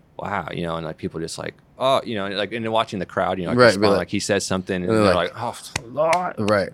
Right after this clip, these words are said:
Speaker 1: "Yes, Brother Romo," you
Speaker 2: Right.
Speaker 1: know, and, like,
Speaker 2: <laughs>
Speaker 1: "Oh, man," it's just like, "Wow," like, he's doing it. Like, he's
Speaker 2: Right.
Speaker 1: got, and then watching my mom literally hit a chord with the people, <laughs>
Speaker 2: Right.
Speaker 1: you know, and
Speaker 2: Right.
Speaker 1: people,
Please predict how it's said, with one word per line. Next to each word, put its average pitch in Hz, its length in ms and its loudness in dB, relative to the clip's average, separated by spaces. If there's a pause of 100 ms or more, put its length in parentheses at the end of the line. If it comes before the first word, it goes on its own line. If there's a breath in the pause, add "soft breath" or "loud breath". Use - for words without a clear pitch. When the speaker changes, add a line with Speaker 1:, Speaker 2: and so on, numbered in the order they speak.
(120)
Speaker 1:
"Yes, - 340 -2
Brother 95 300 0
Romo," 92 400 -2
you 135 100 4
Speaker 2:
Right. 139 80 6
Speaker 1:
know, 95 220 2
and, 90 100 -2
like, 87 260 2
Speaker 2:
<laughs> - 40 -2
Speaker 1:
"Oh, 117 380 4
man," 98 360 0
it's 87 160 -4
just 92 160 -4
like, 87 180 0 (280 soft breath)
"Wow," 117 360 2
like, 87 200 -2
he's 117 240 -4
doing 120 320 -2
it. - 100 -16
Like, - 120 0
he's 110 100 6
Speaker 2:
Right. 104 80 6
Speaker 1:
got, - 100 0
and 120 80 -2
then 117 100 -2
watching 110 280 -2
my 87 100 -4
mom 104 400 -2
literally 110 480 2
hit 95 220 -2
a 80 40 -4
chord 80 400 -6
with 95 180 -4
the 87 60 -12
people, - 460 -8
<laughs> 107 80 -4
Speaker 2:
Right. 120 400 4
Speaker 1:
you 117 140 2
know, 101 240 2
and 107 100 2
Speaker 2:
Right. 107 240 4
Speaker 1:
people, 92 160 -6